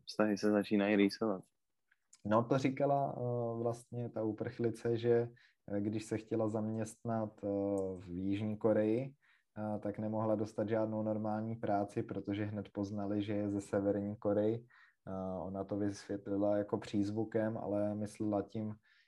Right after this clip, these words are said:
Speaker 2: i něco jinýho, jako prostě styl vyjadřování, když to potom popisovala
Speaker 1: Mhm.
Speaker 2: víc,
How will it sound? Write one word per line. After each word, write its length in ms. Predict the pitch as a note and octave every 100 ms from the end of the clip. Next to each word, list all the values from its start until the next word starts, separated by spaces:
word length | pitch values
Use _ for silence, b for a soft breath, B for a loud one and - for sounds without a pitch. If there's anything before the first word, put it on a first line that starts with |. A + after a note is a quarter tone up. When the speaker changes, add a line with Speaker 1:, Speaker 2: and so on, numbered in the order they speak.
| _
Speaker 2:
i 100 | G#2+
něco 280 | G#2+ G#2 A#2
jinýho, 560 | G#2+ G#2+ G#2+ G#2+ G#2+ G#2+
jako 540 | G#2+ G#2 G#2+ G#2+ - _ _ _
prostě 580 | G#2+ G#2 - G#2+ G#2+ G#2+
styl 320 | G#2+ - A2
vyjadřování, 800 | G#2+ A2+ A2+ G#2+ F#2+ F#2+ F#2+ F#2
když 220 | F#2+ F#2+
to 120 | - F#2
potom 300 | - F#2+ F2+
popisovala 600 | F#2+ B2 C3 C3 C3+ F2+
Speaker 1:
Mhm. 100 | F2
Speaker 2:
víc, 180 | F2